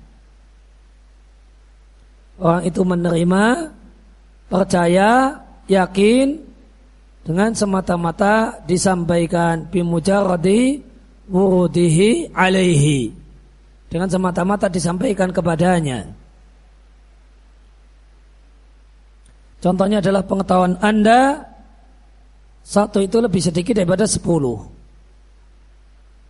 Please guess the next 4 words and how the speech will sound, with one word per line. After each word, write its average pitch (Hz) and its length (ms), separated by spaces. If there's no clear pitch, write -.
Maka 220 380
kalimat 262 400
berita 214 320
ini 220 640